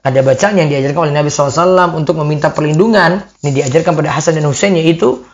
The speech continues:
"A'udzu bikalimatillahi tammati min kulli syaitanin wa hammatin wa min kulli ainin lammatin."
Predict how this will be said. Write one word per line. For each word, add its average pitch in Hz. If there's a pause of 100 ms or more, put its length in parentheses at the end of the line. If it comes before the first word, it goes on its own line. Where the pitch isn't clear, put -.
(220)
"A'udzu 190
bikalimatillahi 175
tammati 175 (320)
min 180
kulli 202
syaitanin 185
wa 156
hammatin 175 (160)
wa 165
min 180
kulli 262
ainin 160
lammatin." 170